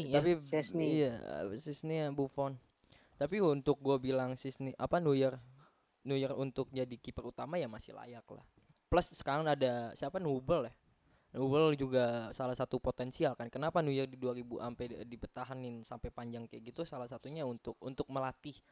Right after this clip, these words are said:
Speaker 2: atau memberikan, eh, pendidikan secara berlebihan ya kepada Nubel yang akan
Speaker 1: Oh,
Speaker 2: menjadi
Speaker 1: oke, oke, oke.
Speaker 2: ini
Speaker 3: Hmm.
Speaker 2: pasti akan ditargetin untuk menjadi kiper utamanya Bayern Munchen.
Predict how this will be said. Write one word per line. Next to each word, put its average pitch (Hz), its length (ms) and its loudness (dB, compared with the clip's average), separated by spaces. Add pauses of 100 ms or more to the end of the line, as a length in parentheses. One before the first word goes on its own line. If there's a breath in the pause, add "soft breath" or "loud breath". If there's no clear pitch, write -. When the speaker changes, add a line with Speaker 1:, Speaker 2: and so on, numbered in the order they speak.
Speaker 2:
atau 143 300 -2
memberikan, 127 720 -6
eh, 117 400 -10 (340)
pendidikan 123 800 -4 (100)
secara 131 380 -4
berlebihan 131 500 -2
ya 127 80 -4
kepada 120 320 -4
Nubel 123 380 -2
yang 123 160 -6
akan 127 260 2
Speaker 1:
Oh, 135 60 0
Speaker 2:
menjadi 127 420 4
Speaker 1:
oke, 113 280 -6 (100)
oke, - 180 -16
oke. - 140 -14
Speaker 2:
ini 139 160 2
Speaker 3:
Hmm. 131 80 2
Speaker 2:
pasti 196 180 4
akan 196 180 4
ditargetin 127 540 -2
untuk 120 220 -4
menjadi 113 560 -4
kiper - 320 -4
utamanya 117 560 -6
Bayern 113 240 -8
Munchen. 131 340 -8